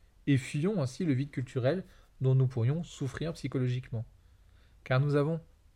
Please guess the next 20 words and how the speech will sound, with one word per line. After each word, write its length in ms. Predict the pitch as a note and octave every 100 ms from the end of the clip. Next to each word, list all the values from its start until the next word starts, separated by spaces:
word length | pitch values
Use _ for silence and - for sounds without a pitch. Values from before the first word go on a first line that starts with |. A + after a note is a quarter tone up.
| -
toujours 480 | - G#3 D#3 C#3 B2+
besoin 360 | A#2 A#2 B2 B2+
d'un 140 | A#2+
imaginaire 520 | A2+ A#2 A2 A#2+ A#2+
auquel 300 | A#2+ A2 A#2+
nous 80 | A2+
rapporter. 500 | A2 A2 A2 - A2 - - - - -
Nous 120 | B2+
voulons 320 | C3+ C#3+ D3+ - - -
toujours, 520 | - F3 C#3+ C#3 - - -
ardemment, 600 | D3 C#3+ C3 B2 A#2 C3+ - -
sensuellement, 720 | - - D#3+ - D3+ C#3 A#2 B2+ - - -
intellectuellement, 840 | F3 F3 D3+ C#3 - B2 A#2+ C#3+ - - -
nous 140 | C3+
désirons 460 | C#3 C#3+ C#3+ C3 C#3 - - _ -
toujours 500 | F#3 D#3+ C3+ C3 C3
avoir 240 | - B2 B2
le 80 | A#2
sentiment 460 | - C3 C3 C3
d'exister. 560 | B2+ A#2+ B2 A#2+ A#2